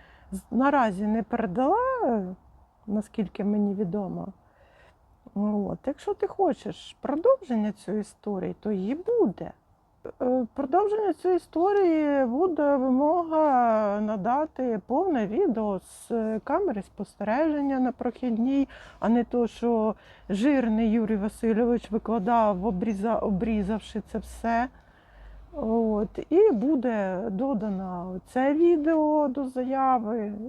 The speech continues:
і тоді ми побачимо, чим це закінчиться. І твоя вимога агресивна щось вирішити, ну, вона, м,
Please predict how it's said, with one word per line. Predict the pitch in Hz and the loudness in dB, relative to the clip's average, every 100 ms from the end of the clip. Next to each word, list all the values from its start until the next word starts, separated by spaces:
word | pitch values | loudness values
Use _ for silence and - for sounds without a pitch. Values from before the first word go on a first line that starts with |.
| 285 | -6
і | 214 202 202 208 | -2 0 0 -2
тоді | - 185 208 254 | -2 -2 0 2
ми | 262 247 _ _ | 2 0 _ _
побачимо, | - 202 370 539 - 226 208 175 175 185 202 _ _ _ _ | -6 2 2 2 -2 -2 0 -2 -8 -14 -16 _ _ _ _
чим | - 269 208 | -4 -2 -2
це | - | -4
закінчиться. | 196 196 240 - 480 - 202 - - 156 - _ _ _ _ _ _ _ _ - | -6 -4 -2 2 4 2 -6 -10 -12 -12 -12 _ _ _ _ _ _ _ _ -4
І | 214 | -2
твоя | 208 220 254 269 | -2 -2 0 2
вимога | 220 277 285 254 165 214 | 2 2 4 2 0 -4
агресивна | 180 226 - 269 226 175 175 | -2 -8 -6 -4 -2 -4 -10
щось | - 220 208 - | -10 -8 -8 -8
вирішити, | 190 392 523 381 - 202 - 175 - - - - - - | -2 0 0 -2 -6 -14 -10 -10 -12 -16 -20 -20 -20 -10
ну, | 196 220 208 | -4 -2 -4
вона, | 190 226 233 220 208 180 - - - | -2 -2 0 -2 -4 -6 -8 -10 -12
м, | - - 202 196 196 190 190 190 190 185 | -12 -10 -10 -10 -12 -12 -10 -10 -12 -12